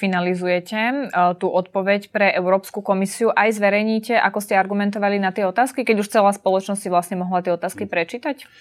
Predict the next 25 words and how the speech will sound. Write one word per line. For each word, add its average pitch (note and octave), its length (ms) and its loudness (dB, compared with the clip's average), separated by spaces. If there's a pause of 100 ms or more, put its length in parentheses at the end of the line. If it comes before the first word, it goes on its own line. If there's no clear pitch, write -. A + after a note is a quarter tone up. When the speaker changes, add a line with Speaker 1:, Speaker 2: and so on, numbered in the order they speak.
(280)
Speaker 2:
Tak - 160 -4
to - 80 2
je A2+ 160 6
to A2 80 4
zase G2+ 400 2 (560)
otázka G#2+ 880 2
dohody G#2+ 400 4
s F#2+ 80 0
Európskou G2+ 400 2
komisiou, G2+ 480 -2
pretože G2 640 -2
Európska A2 400 0
komisia G2+ 400 0
odmieta G2+ 560 -2
en F#2+ 160 -2
bloc G2 320 -2
zverejňovanie F#2+ 800 -2
tejto G2 320 -6
dôvernej F#2+ 400 -4
komunikácie. F#2 880 -2
Speaker 1:
Mhm. F#3+ 80 -8 (400)
Speaker 2:
Takže F#2 240 0
opäť, G#2+ 380 0 (100)
e, G#2+ 60 4 (920)
e, G2+ 120 0